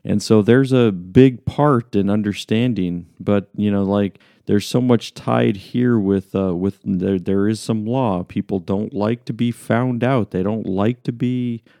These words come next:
uh, discovered. They don't like to be, you know, known in this way where every single thing that they've done is known. And this is always the wonderful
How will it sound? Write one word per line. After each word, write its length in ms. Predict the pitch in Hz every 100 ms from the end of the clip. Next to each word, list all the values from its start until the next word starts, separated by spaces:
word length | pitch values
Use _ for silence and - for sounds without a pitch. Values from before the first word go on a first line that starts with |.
| -
uh, 200 | 92 98
discovered. 1040 | 92 104 113 - - 123 117 101 87 80 - -
They 140 | 98
don't 240 | 107 113
like 380 | - 101 120 139
to 80 | -
be, 240 | 117 123 123 104 101 101
you 160 | 104
know, 140 | 101 98
known 720 | 101 107 113 127 127 127 120
in 300 | - 104 110
this 300 | 110 123 -
way 480 | 90 101 113 139 147
where 280 | - 98 98 -
every 440 | 98 110 101 110 107
single 380 | - 113 104
thing 240 | 92 104 107
that 140 | 101
they've 240 | - 95 85
done 200 | 92 95
is 200 | 87 87
known. 260 | 85 80 - _ _ _ -
And 160 | 98
this 160 | 107 113
is 140 | 110
always 340 | 104 101 98 95
the 120 | 95
wonderful 720 | 92 98 95 92 90 87 87